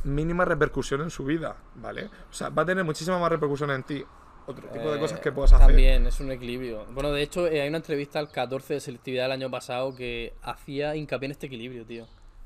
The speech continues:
Speaker 1: Eso
Speaker 2: El
Speaker 1: es
Speaker 2: man.
Speaker 1: maravilloso.
Speaker 2: Y era un tío bastante
Speaker 1: Hmm.
Speaker 2: excelente. Bueno, yo lo
Speaker 1: Total y
Speaker 2: cierro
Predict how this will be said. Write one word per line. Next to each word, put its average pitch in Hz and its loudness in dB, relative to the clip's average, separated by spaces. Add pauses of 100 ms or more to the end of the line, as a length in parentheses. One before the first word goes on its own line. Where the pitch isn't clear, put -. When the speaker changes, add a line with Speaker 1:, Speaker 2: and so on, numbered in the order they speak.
(100)
Speaker 1:
Eso 131 -10
Speaker 2:
El 131 -2
Speaker 1:
es 131 -4
Speaker 2:
man. 131 -2
Speaker 1:
maravilloso. 131 6
Speaker 2:
Y 143 10
era 143 8
un 143 4
tío 143 -4
bastante 131 -8
Speaker 1:
Hmm. - -16
Speaker 2:
excelente. 127 0
Bueno, 131 -2 (340)
yo 175 2
lo 147 -2
Speaker 1:
Total 151 2
y - 4
Speaker 2:
cierro 123 4